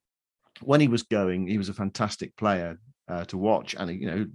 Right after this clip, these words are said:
just shy of two hundred Test match wickets as well. You know, th-, you know, it's a Test career, uh, to celebrate. It pr-, he probably didn't,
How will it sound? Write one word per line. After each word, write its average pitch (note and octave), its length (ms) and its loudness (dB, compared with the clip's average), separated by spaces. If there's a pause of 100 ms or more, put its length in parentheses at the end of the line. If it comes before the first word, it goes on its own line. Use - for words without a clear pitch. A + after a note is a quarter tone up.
just A2 200 -4
shy A2 320 2
of G2 80 -8
two A#2 160 -2
hundred G#2 260 -4
Test - 240 -4
match - 220 -4
wickets G#2+ 380 -6
as F#2 120 -12
well. G2 320 2
You A2+ 80 0
know, G#2 60 0
th-, G#2 280 -6
you B2+ 60 -4
know, F#2+ 120 0 (280)
it's - 180 -4
a A#2 60 0
Test - 320 -2
career, G2 400 0 (300)
uh, F#2+ 80 -2
to - 120 -12
celebrate. F#2+ 600 0
It F#2 140 -8
pr-, - 140 -12
he B2+ 120 -4
probably A2 420 -2
didn't, A#2 380 2